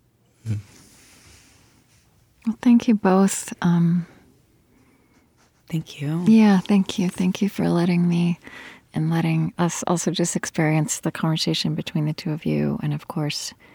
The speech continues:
Speaker 2: your writing and what you have to say. Um, really,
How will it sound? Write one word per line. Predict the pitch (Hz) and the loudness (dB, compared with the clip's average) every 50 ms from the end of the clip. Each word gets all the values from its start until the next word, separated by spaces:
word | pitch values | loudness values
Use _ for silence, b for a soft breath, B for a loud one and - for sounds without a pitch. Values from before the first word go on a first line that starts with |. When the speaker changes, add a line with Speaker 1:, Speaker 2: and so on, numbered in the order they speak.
| B B B B B B B B B B B B B B B B _ _ _ - | B B B B B B B B B B B B B B B B _ _ _ -4
Speaker 2:
your | 214 160 151 | -4 -4 -2
writing | 165 165 165 180 180 196 190 180 175 170 170 B B B B B - - | -2 0 0 2 2 2 2 4 2 2 0 B B B B B -10 -6
and | 170 170 | -4 -4
what | 156 - | -2 -2
you | - 160 | -4 -4
have | 151 170 165 - | -4 -6 -8 -8
to | - - | -8 -10
say. | - - - 160 151 156 151 151 160 156 B B B B B - | -8 -6 -4 -4 -2 -2 -2 -2 -2 -4 B B B B B -18
Um, | - 170 170 165 165 160 160 147 - - _ _ _ _ _ _ _ _ _ _ _ _ _ _ _ _ - | -12 -10 -6 -4 -4 -4 -4 -6 -10 -14 _ _ _ _ _ _ _ _ _ _ _ _ _ _ _ _ -4
really, | 190 180 175 170 170 170 175 160 | -2 0 0 0 0 0 -2 -4